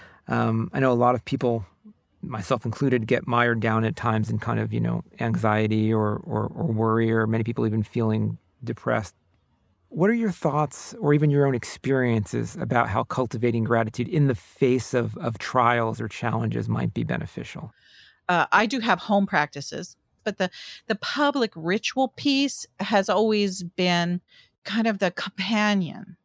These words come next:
Speaker 2: to those personal practices. And so what has happened during the pandemic is that the public ritual pieces have gone away. And so, um, that wearing away of the public practice,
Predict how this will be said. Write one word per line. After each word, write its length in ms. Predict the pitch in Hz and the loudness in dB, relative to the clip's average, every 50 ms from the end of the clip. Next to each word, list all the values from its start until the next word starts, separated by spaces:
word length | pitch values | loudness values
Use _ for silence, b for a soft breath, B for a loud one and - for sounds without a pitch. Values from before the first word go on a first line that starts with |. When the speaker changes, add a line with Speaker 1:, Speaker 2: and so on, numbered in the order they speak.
| _ - | _ -6
Speaker 2:
to 160 | - 233 196 | -4 0 2
those 240 | 180 160 156 - - _ _ _ | 2 2 0 0 -4 _ _ _
personal 440 | _ - - 180 170 - - - 160 | _ -4 -2 -2 -2 -2 -6 -8 -10
practices. 840 | - - - - - - _ - - - - - - - 190 - _ - | -10 -10 -12 -12 -12 -12 _ -14 -14 -14 -14 -14 -14 -14 -16 -16 _ -2
And 200 | 208 220 220 220 | 0 0 0 0
so 280 | - 277 254 247 220 | 2 2 2 2 2
what 280 | - - 214 226 226 226 | 0 -2 0 2 2 2
has 160 | 220 220 - | 0 0 2
happened 320 | 269 285 302 311 302 240 | 4 4 4 4 4 2
during 140 | 202 185 180 | 4 4 2
the 80 | 180 180 | 0 -2
pandemic 720 | - - 208 185 185 208 269 330 302 240 175 160 - _ B B B B B B B B B | -2 -2 -2 0 2 2 2 2 2 2 2 2 -2 _ B B B B B B B B B
is 140 | 196 208 | -2 2
that 180 | - 202 202 202 | 4 2 2 2
the 60 | 196 | 0
public 380 | 180 - 214 262 220 202 - - | -2 0 -2 0 0 0 0 0
ritual 300 | 226 262 - - 214 175 | 0 0 0 -2 -4 -4
pieces 460 | - - - 170 - - 170 165 - | -4 -6 -8 -8 -6 -4 -6 -4 -2
have 240 | - 165 156 160 - _ _ _ _ _ _ | -2 -2 -2 -4 -10 _ _ _ _ _ _
gone 220 | - 180 170 165 160 | 0 0 2 2 0
away. 540 | 151 156 214 233 196 - - - - - _ _ _ _ _ _ _ _ _ _ | 0 2 2 2 2 0 -4 -10 -18 -20 _ _ _ _ _ _ _ _ _ _
And 200 | - 202 196 185 | 0 0 2 2
so, 340 | 180 - 214 202 190 190 180 | 0 2 2 4 4 4 4
um, 320 | 175 170 170 165 165 175 - | 4 2 2 0 -2 -6 -8
that 420 | - 175 180 208 220 269 320 - - _ _ _ _ _ _ _ _ | -10 -8 -6 -4 -2 0 -2 -2 -2 _ _ _ _ _ _ _ _
wearing 500 | 175 165 180 214 226 247 254 240 202 185 | -10 -4 -2 0 2 4 4 4 4 4
away 340 | 175 165 165 160 165 185 190 | 2 2 2 2 2 2 0
of 140 | 190 175 - | -2 -2 -2
the 80 | 156 | -6
public 440 | 151 - - - 127 - - - - _ | -6 -6 -4 -4 -4 -4 -4 -12 -12 _
practice, 600 | - 320 320 - _ - 349 359 - - - | -6 -6 -6 -6 _ -6 -6 -6 -6 -8 -14